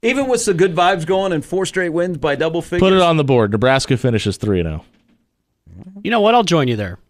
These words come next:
Speaker 2: Yeah.
Speaker 3: Yes,
Speaker 2: I,
Speaker 3: three and oh.
Speaker 2: I, I think they win ten of their last thirteen games.
Speaker 1: I would not be surprised, but I'm, uh, I've, I've, I've,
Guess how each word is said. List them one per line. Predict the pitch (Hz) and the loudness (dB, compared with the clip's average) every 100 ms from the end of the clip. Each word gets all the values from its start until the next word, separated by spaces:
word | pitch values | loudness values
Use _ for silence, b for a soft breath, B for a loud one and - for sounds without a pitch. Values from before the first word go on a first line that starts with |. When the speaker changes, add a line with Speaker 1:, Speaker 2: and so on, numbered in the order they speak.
| _ | _
Speaker 2:
Yeah. | 120 139 | 0 2
Speaker 3:
Yes, | 160 95 - - | 2 -2 -10 -6
Speaker 2:
I, | 110 | -4
Speaker 3:
three | 127 170 175 | 0 0 2
and | 156 | 0
oh. | 120 98 _ - | -2 -6 _ 0
Speaker 2:
I, | |
I | 156 | 0
think | 180 | 4
they | 185 | 4
win | 180 | 4
ten | 165 170 | 2 2
of | 170 | 4
their | |
last | 160 160 156 - | 4 2 2 -2
thirteen | 160 147 160 147 | -4 0 -2 0
games. | 147 82 - _ _ _ _ _ | -2 -4 -12 _ _ _ _ _
Speaker 1:
I | - 254 | -2 -2
would | 269 233 | -2 -4
not | 240 240 | -6 -6
be | 240 | -10
surprised, | - 196 214 208 214 143 | -8 -6 -6 -4 -6 -4
but | 160 147 | -2 -2
I'm, | 139 135 | -4 -4
uh, | 131 123 113 - | -6 -4 -6 -6
I've, | 123 120 - | -8 -8 -10
I've, | 110 107 92 _ _ - | -8 -8 -10 _ _ -10
I've, | 101 101 | -8 -8